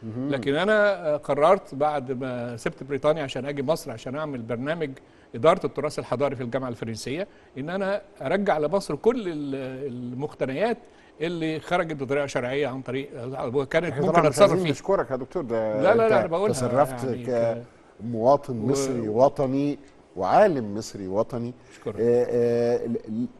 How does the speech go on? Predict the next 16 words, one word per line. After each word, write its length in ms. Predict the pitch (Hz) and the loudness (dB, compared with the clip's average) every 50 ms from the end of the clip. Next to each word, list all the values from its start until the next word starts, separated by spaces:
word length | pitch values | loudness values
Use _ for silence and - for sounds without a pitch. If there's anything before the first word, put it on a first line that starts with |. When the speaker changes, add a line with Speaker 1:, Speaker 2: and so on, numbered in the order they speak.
| - - | -10 -4
Speaker 1:
لكن 360 | 117 147 208 226 - 254 233 233 - - - - | 0 0 0 0 0 -6 -8 -8 -12 -14 -10 -8
هرجع، 400 | 247 247 254 214 196 220 208 - - | -6 -6 -6 -2 -2 -2 -4 -4 -8
ه-، 240 | - - 208 208 - - - | -2 0 0 0 0 -4 -12
ه-، 360 | - - 170 175 180 180 165 - | -6 0 4 4 4 4 2 0
هرجع 280 | - 254 254 202 196 175 | -2 -4 -2 -2 -2 0
بقى 300 | 165 185 160 123 143 147 | 0 0 -2 0 -2 -4
ل-، 300 | 147 143 143 147 151 139 - - - - - - - - - | -2 -2 -2 -2 -4 -4 -8 -14 -20 -20 -20 -20 -20 -14 -10
ال-، 300 | 92 107 104 104 101 101 | -8 -6 -6 -4 -4 -4
ال-، 1000 | 98 95 85 69 85 101 98 95 92 92 90 92 92 90 92 90 90 90 87 87 90 98 - _ _ _ _ - - - - _ _ _ _ - | -4 -4 -6 -6 -6 -6 -6 -6 -6 -6 -6 -4 -4 -4 -4 -2 -2 -4 -4 -6 -8 -12 -18 _ _ _ _ -20 -20 -20 -20 _ _ _ _ -10
يعني 400 | - 95 90 80 80 85 85 76 - - - - - - - | -6 -6 -6 -4 -6 -6 -8 -10 -12 -16 -20 -20 -20 -20 -16
في 380 | - - 220 220 208 185 - - - - - - - - - - - - | -10 -6 -4 -4 -4 -4 -6 -10 -18 -20 -20 -20 -20 -18 -16 -16 -10 -6
عنوانين 600 | - 139 151 151 143 139 151 180 175 143 113 98 | -4 -2 0 0 0 2 2 2 0 0 -2 -4
الحقيقة 280 | 92 - - 107 101 98 | -8 -8 -8 -6 -6 -4
لازم 380 | 98 101 101 95 101 90 92 | -4 -6 -6 -6 -8 -12 -10
نعدي 280 | 90 92 101 104 95 92 | -10 -10 -10 -6 -4 -4
عليهم، 480 | 90 87 87 90 92 87 82 85 85 | -4 -4 -4 -8 -10 -10 -12 -12 -14